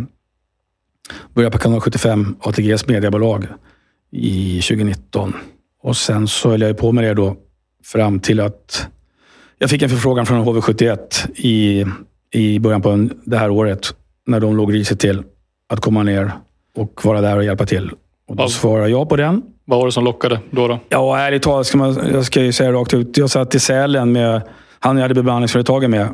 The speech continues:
Speaker 1: med våra fruar. Och där hade även Kent Norberg, H Vs sportchef, och hans fru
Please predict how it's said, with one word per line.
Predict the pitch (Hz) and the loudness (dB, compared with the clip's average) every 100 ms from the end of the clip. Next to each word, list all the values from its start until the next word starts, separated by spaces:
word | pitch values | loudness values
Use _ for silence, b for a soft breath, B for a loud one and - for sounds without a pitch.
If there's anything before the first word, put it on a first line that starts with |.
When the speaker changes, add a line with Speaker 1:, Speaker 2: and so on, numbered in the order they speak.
| - _ | -10 _
Speaker 1:
med | 131 | 0
våra | 117 120 | 2 2
fruar. | 110 120 110 123 104 107 B B B B - | 2 2 2 2 0 -6 B B B B -4
Och | 127 | 0
där | 123 | 2
hade | 120 117 | 2 2
även | 117 113 | 2 0
Kent | 117 123 | 0 2
Norberg, | 117 117 123 113 | 2 2 2 2
H | 110 120 | 2 2
Vs | 120 | 2
sportchef, | - - 135 117 - 104 - - | 0 0 0 0 0 0 -2 0
och | 117 | 0
hans | 120 113 | 0 2
fru | 113 104 | 2 2